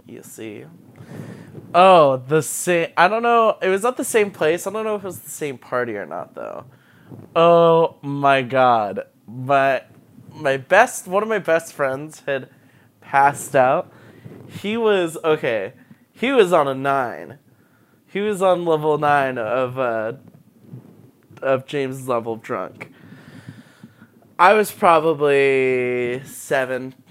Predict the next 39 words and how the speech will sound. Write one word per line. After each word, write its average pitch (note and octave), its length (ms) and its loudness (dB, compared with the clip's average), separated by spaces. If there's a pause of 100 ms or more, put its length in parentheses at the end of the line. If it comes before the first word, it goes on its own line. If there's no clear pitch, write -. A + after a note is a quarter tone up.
(1000)
maybe D3 440 -6
a D3 60 -4
six D3 240 -12
point C3+ 300 -12
five. B2 440 -4 (1400)
I - 80 -8
was D#3 140 -6
drunk, E3+ 460 -2
but C#3 120 -4
I C3+ 40 -2
was A#2+ 180 -8
drunk D3+ 440 -8
enough C3+ 560 -6 (420)
to C3+ 120 -8
still B2+ 880 -2 (760)
be B2+ 180 -6
able A2+ 180 -10
to B2+ 120 -16
get A#2 180 -8
my A2 120 -12
shit - 340 -12
done. F#2 380 -10 (1800)
Uh, B2+ 460 4 (360)
the, C3+ 920 -2
it D3+ 80 -2
was D3+ 220 -8
getting G3 500 -4
closer E3 560 0
to - 140 -10
one C#3 180 -2
A C3 180 -4
M, B2+ 200 -6
so D3 140 -18
the B2 80 -10
buses A#2+ 320 -8
were C#3 120 -12
gonna C#3 120 -14
stop C#3+ 280 -8
running. E3+ 380 -6